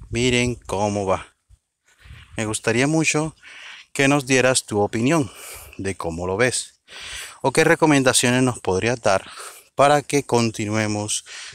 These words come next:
con el buen trabajo que llevamos hasta ahora. Ya incluso lo hemos entutorado. Si no recuerdas qué es entutorar, hay un video relacionado en tomate de qué consiste el entutorar.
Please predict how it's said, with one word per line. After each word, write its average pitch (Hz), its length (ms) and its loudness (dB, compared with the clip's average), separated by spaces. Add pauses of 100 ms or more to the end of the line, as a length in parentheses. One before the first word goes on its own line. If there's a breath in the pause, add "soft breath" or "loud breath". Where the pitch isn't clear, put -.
(140)
con 120 320 0
el 95 160 -6
buen 101 280 -4
trabajo 95 400 -2
que 90 140 -10
llevamos 85 400 -8
hasta - 240 -8
ahora. 80 200 -12 (1000 loud breath)
Ya 131 120 2
incluso 156 460 2
lo 110 80 6
hemos 113 360 2
entutorado. 117 720 2 (1400 loud breath)
Si - 300 0
no 87 140 -4
recuerdas 151 500 2
qué 135 120 0
es - 100 0
entutorar, 127 560 0
hay 101 180 0
un 107 100 -8
video 107 480 -4 (400 loud breath)
relacionado 101 760 -2 (280)
en 120 180 -2
tomate 98 440 -2
de 104 220 -6
qué 87 300 -4
consiste - 460 -4
el 92 80 -14 (420)
entutorar. 110 680 -2